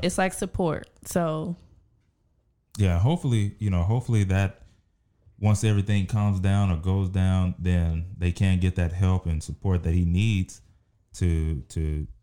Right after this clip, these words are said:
Speaker 2: you know, get better and to deal with those feelings in a different way. You know, until you learn how, or until you know how, it's kinda hard to know what to do with your feelings or, or
Speaker 1: Mm-hmm.
Speaker 2: with how you're feeling and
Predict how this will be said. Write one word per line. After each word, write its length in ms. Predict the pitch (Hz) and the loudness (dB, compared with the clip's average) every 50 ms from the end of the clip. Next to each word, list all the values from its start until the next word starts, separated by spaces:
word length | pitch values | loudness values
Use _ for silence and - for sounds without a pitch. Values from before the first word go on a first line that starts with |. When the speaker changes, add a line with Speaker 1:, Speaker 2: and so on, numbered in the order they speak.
| _ _ _ - - | _ _ _ -18 -12
Speaker 2:
you 100 | - 90 | -6 -4
know, 120 | 80 76 78 | -2 -2 0
get 280 | 78 92 101 82 85 | 0 0 0 0 0
better 420 | 87 90 92 90 90 92 90 92 - _ _ _ _ _ _ _ _ _ _ - | 2 2 2 4 2 2 0 -2 -4 _ _ _ _ _ _ _ _ _ _ -2
and 180 | 92 90 85 - | 0 0 0 0
to 220 | - 87 80 78 73 78 - - _ _ _ | 0 0 0 -2 -2 -6 -12 -16 _ _ _
deal 180 | - 104 113 113 | 0 2 2 2
with 100 | 107 98 | 2 2
those 240 | - 101 92 87 - | 2 0 0 0 -2
feelings 460 | - - 117 117 110 104 98 92 90 | -2 0 2 4 4 4 4 2 2
in 100 | 92 90 | 2 2
a 40 | 87 | 2
different 380 | 85 85 95 90 - 90 87 90 | 2 2 2 0 2 0 0 2
way. 280 | 98 95 82 76 - - | 2 2 0 0 -2 -2
You 120 | 92 87 | 0 0
know, 120 | 85 82 80 | 2 2 2
until 300 | 85 80 - - 143 135 | 0 0 0 0 2 2
you 160 | 127 117 104 | 2 2 2
learn 500 | 92 92 104 120 120 110 98 95 92 90 | 2 2 2 2 2 2 2 2 0 0
how, 500 | 92 98 98 110 107 92 82 85 95 85 | 0 0 0 2 0 0 0 0 0 0
or 40 | 87 | 0
until 220 | 87 - - 110 | -2 0 0 0
you 100 | 98 92 | 2 2
know 260 | 87 87 95 110 120 110 | 2 2 2 2 2 2
how, 440 | 98 95 87 85 82 85 85 - - - - - - - - _ - | 2 2 2 2 0 0 -2 -4 -8 -14 -20 -20 -20 -20 -14 _ -4
it's 140 | 92 85 - | -4 -4 -2
kinda 300 | - 117 117 113 95 87 | -2 0 0 2 2 0
hard 420 | 90 101 101 104 107 98 87 - - | 0 0 0 2 2 0 0 -2 -2
to 360 | - 87 82 78 76 76 73 - _ _ _ _ _ _ _ _ 82 | -2 -2 0 0 -2 -4 -6 -8 _ _ _ _ _ _ _ _ -6
know 360 | 82 87 90 101 107 104 98 | -2 0 2 4 4 4 4
what 360 | 92 85 82 95 104 - - | 2 2 2 2 0 0 0
to 100 | 92 87 | -2 -4
do 520 | 85 82 95 104 107 98 90 80 80 87 - _ - - _ _ _ _ _ _ _ _ _ - | -2 0 0 2 2 2 2 0 -2 -4 -8 _ -20 -20 _ _ _ _ _ _ _ _ _ -4
with 240 | 85 92 92 90 - - _ _ _ _ _ _ _ _ _ _ _ - | 0 0 0 0 -2 -4 _ _ _ _ _ _ _ _ _ _ _ -6
your 160 | - 92 87 85 | -4 -2 -2 -2
feelings 420 | - 117 120 120 101 82 76 - | 0 0 2 2 2 2 2 2
or, 40 | - | 2
or 280 | 208 214 233 156 87 | 2 2 2 2 2
Speaker 1:
Mm-hmm. 100 | 85 82 87 | 2 2 2
Speaker 2:
with 120 | 104 98 90 | 2 2 2
how 200 | 104 101 101 104 | 2 2 2 4
you're 160 | 98 95 90 | 4 2 2
feeling 420 | - - 110 107 104 104 101 90 | 0 0 0 2 2 2 2 2
and 220 | 82 78 78 78 | 2 0 -2 -4